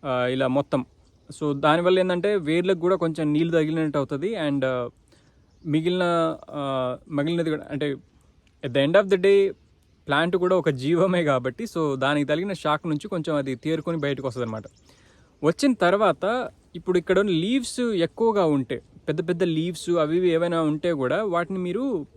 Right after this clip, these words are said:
పీకేయాలన్నమాట. ఆ, వాటిని ఉంచకూడదు. ఎందుకంటే ఈ ప్లాంట్ వచ్చేసి ఇప్పుడు, ఆ, ఈ లీవ్స్ ఉంటే ఏమవుద్దంటే, ఇది, ఆ, అంటే, సూర్యరశ్మి నుంచి దీన్ని అది తీసుకొని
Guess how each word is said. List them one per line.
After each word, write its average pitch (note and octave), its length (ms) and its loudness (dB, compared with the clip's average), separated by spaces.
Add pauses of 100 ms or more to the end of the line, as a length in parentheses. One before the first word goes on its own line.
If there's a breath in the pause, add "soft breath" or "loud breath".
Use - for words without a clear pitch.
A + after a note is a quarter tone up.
(100)
పీకేయాలన్నమాట. C3 640 -4 (1300)
ఆ, C#3 220 -6
వాటిని D3 340 0
ఉంచకూడదు. D3 500 -2 (920 soft breath)
ఎందుకంటే G#3+ 440 0
ఈ G3+ 140 0
ప్లాంట్ G3+ 500 0
వచ్చేసి F#3 440 -2
ఇప్పుడు, F3 760 -4
ఆ, D3 180 -4
ఈ D3+ 160 0
లీవ్స్ G3+ 380 -2
ఉంటే G#3 200 0
ఏమవుద్దంటే, F3 500 0
ఇది, G3 440 -6 (100)
ఆ, C3 520 -6 (440)
అంటే, C#3 320 -2 (160)
సూర్యరశ్మి F3 600 -2
నుంచి E3 220 -4
దీన్ని D#3 600 -2 (160)
అది C3+ 180 -10
తీసుకొని E3+ 560 -4